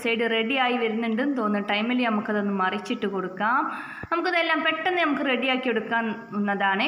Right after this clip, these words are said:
കുട്ടികൾക്ക് വളരെ ഇഷ്ടാവുന്നൊരു ബ്രേക്ക്ഫാസ്റ്റ് ആട്ടോ ഈ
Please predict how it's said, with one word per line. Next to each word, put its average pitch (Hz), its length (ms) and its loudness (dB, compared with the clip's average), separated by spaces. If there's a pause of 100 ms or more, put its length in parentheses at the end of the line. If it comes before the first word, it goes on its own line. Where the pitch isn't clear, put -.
കുട്ടികൾക്ക് 233 540 -2
വളരെ 269 340 2
ഇഷ്ടാവുന്നൊരു 233 600 0 (720)
ബ്രേക്ക്ഫാസ്റ്റ് 214 540 0
ആട്ടോ 202 200 -2
ഈ 214 40 0